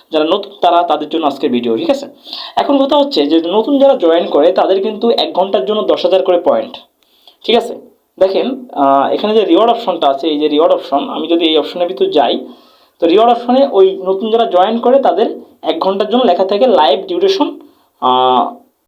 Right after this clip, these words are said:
লাইভ ডিউরেশন ষাট মিনিট, ঠিক আছে, দশ হাজার পয়েন্ট। আর যারা পুরাতন তাদের ওখানে লেখা থাকে লাইভ ডিউরেশন ষাট মিনিট, এক হাজার পয়েন্ট। তো নতুনরা হচ্ছে দুই ঘন্টা করে লাইভ করবে, প্রথম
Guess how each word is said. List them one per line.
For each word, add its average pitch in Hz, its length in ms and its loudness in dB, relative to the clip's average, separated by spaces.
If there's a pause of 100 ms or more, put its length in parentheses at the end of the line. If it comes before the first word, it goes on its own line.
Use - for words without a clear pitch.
(840)
লাইভ 180 240 2
ডিউরেশন 196 500 -2
ষাট 220 360 -4
মিনিট, 294 280 0 (300)
ঠিক 311 120 -4
আছে, - 320 -4 (120)
দশ 190 160 0
হাজার 170 280 0
পয়েন্ট। 95 360 -6 (680)
আর - 160 0
যারা 262 160 4
পুরাতন 262 500 0
তাদের 226 220 2
ওখানে 226 180 2
লেখা 226 140 2
থাকে 240 180 0
লাইভ 208 240 0
ডিউরেশন 240 440 -2 (400)
ষাট 214 340 -2
মিনিট, 254 360 0
এক 170 120 -2
হাজার 151 280 -2
পয়েন্ট। 90 260 -8 (760)
তো 190 80 0
নতুনরা 254 380 2
হচ্ছে 302 180 0
দুই 220 180 2
ঘন্টা 247 220 2
করে 269 160 2
লাইভ 233 240 4
করবে, 262 220 2
প্রথম 240 460 -2